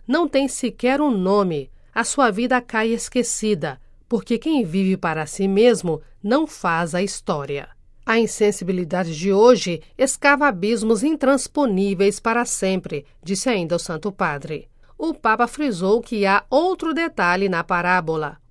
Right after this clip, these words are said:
um contraste. A vida opulenta deste homem sem nome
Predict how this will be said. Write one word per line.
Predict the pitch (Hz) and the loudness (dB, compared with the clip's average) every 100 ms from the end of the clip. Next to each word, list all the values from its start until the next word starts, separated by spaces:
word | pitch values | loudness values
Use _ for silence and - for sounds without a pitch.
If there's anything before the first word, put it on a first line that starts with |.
| - | -4
um | 294 | -2
contraste. | 311 302 254 196 147 143 - - - - - | 2 2 2 -2 -6 -6 -10 -14 -16 -20 -6
A | 196 196 | -2 0
vida | 185 190 180 | 0 2 4
opulenta | 247 262 196 175 208 233 220 | 4 2 0 2 2 2 0
deste | 170 208 - 190 | 0 -2 0 2
homem | 190 226 202 165 | 4 4 2 0
sem | 156 - 226 | -4 0 0
nome | 180 185 226 190 147 | 2 2 2 0 -2